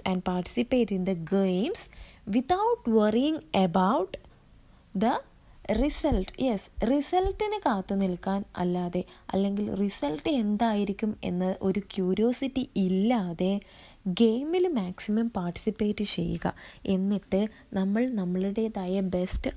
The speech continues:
ഔട്ട്പുട്ട് കാഴ്ചവെക്കുക. നമ്മൾ നമ്മളുടെ ഡ്രീമിന് പിറകെ ചേസ് ചെയ്ത് പോവുക. ഇത് മാത്രമാണ്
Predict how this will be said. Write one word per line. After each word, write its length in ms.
ഔട്ട്പുട്ട് 440
കാഴ്ചവെക്കുക. 760
നമ്മൾ 320
നമ്മളുടെ 460
ഡ്രീമിന് 580
പിറകെ 480
ചേസ് 640
ചെയ്ത് 360
പോവുക. 520
ഇത് 180
മാത്രമാണ് 920